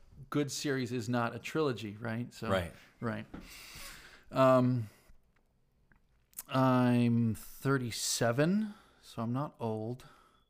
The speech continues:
Speaker 1: Monty Python joke. Um, um,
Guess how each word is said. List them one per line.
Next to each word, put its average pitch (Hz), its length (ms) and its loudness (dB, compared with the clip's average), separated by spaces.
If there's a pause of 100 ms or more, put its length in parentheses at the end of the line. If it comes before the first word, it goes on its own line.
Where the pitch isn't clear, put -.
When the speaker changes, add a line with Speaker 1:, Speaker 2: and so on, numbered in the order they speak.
(1900)
Speaker 1:
Monty 113 220 -4
Python 104 600 -8 (120)
joke. - 320 -16 (140)
Um, 120 260 0 (680)
um, 127 600 4